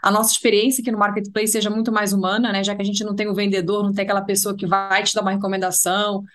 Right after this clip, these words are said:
vai te trazer uma informação. Então, a gente usa o conteúdo pra trazer essa perspectiva, responder perguntas que o consumidor pode ter em relação àquele produto e aumentando também a descoberta, né? Aumentando aí a visão e a visibilidade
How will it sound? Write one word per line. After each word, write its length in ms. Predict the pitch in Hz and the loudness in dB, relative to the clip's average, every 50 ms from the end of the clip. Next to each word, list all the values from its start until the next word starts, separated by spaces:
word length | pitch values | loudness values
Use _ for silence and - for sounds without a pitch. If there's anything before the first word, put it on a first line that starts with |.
| _ - | _ -2
vai 160 | 156 196 196 | 0 0 2
te 80 | 196 | 2
trazer 200 | 202 214 196 190 | 0 -2 -2 -2
uma 100 | 208 202 | -2 -2
informação. 580 | 202 202 208 196 196 196 185 - - 214 220 226 | -2 -2 -2 -2 -2 0 0 0 0 0 0 -2
Então, 200 | 226 226 226 214 | -2 -2 -2 -2
a 40 | 208 | -2
gente 240 | 214 226 220 202 220 | -2 -2 -2 -2 -4
usa 480 | 208 220 247 262 233 220 196 196 202 - - _ - | -2 0 0 0 0 0 -2 -4 -6 -10 -18 _ -8
o 100 | - 196 | -6 -2
conteúdo 480 | 202 226 214 202 202 208 202 196 196 196 | 0 0 0 2 0 0 0 0 -2 -2
pra 140 | 214 208 202 | 0 -2 0
trazer 520 | 208 214 208 202 196 180 202 214 220 220 _ - 226 214 - _ _ _ _ _ _ _ _ - | 0 0 0 0 2 2 0 0 0 -2 _ -14 -14 -14 -14 _ _ _ _ _ _ _ _ -2
essa 220 | - 214 214 - 220 | 0 4 4 4 4
perspectiva, 680 | 220 202 196 - - 185 196 - - 226 226 226 196 202 | 2 0 -2 0 -2 -2 -2 0 0 2 2 2 2 0
responder 480 | 190 208 208 - 214 214 196 214 214 | 0 0 -2 -2 -2 0 0 0 0
perguntas 520 | 214 220 190 180 175 202 226 233 233 - - | 0 -2 -2 -2 -2 -2 -2 -2 -2 -2 -2
que 60 | - | -2
o 60 | 190 | -2
consumidor 500 | 196 202 196 - 202 196 185 196 196 196 | -2 -2 -4 -2 -2 -2 -2 -2 -2 0
pode 260 | 196 190 185 180 - | 0 0 2 0 0
ter 260 | - 202 196 202 202 202 196 - - _ - | 2 2 2 2 0 -4 -8 -14 -20 _ -4
em 80 | - 196 | -2 2
relação 320 | 196 196 196 185 185 214 | 2 4 2 2 2 0
àquele 180 | 202 202 208 196 | -2 -2 -2 -2
produto 540 | 202 214 233 214 196 233 247 240 254 294 311 - - - - - - | -2 -2 -2 -2 0 -2 -2 -2 -2 -2 -4 -4 -6 -16 -16 -12 -4
e 120 | - 233 254 | 2 4 4
aumentando 560 | 277 285 311 349 359 349 - 294 311 302 302 | 6 6 4 4 2 2 2 0 0 0 0
também 260 | - 285 277 269 269 | 0 0 0 2 2
a 20 | 262 | 2
descoberta, 640 | - - - 294 226 220 208 208 202 202 196 190 | 0 0 0 2 2 2 2 2 0 -2 -2 -2
né? 100 | 185 185 | -2 -2
Aumentando 520 | 180 185 202 208 208 202 220 226 240 233 | -2 -2 -2 -2 -2 0 0 0 2 2
aí 140 | 226 214 220 | 2 0 0
a 40 | 220 | 0
visão 540 | 214 202 220 196 - 185 190 196 208 226 233 | 0 -2 -2 -2 -2 -2 -2 0 0 0 0
e 80 | 226 | 0
a 40 | 208 | -2
visibilidade 920 | 180 202 202 202 196 196 202 196 196 175 175 190 196 196 202 196 196 226 | -2 -2 -4 -4 -4 -4 -2 0 2 4 4 2 2 0 -2 -4 -4 -6